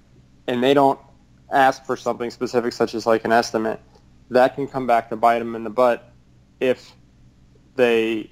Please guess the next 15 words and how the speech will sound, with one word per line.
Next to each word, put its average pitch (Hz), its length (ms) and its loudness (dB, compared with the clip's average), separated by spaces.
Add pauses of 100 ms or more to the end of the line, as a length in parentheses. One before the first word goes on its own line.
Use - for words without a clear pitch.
uh, 107 380 0
deny 123 380 0
it 110 140 -10
for 110 480 0
a 120 60 -10
certain 120 320 0
reason, 110 440 -4 (340)
um, 98 500 -2 (100)
that's, - 400 0 (500)
that 110 300 2
has 120 280 0
to 123 60 -4
do 117 220 0
with, 110 260 2 (280)
"Wait, 127 240 4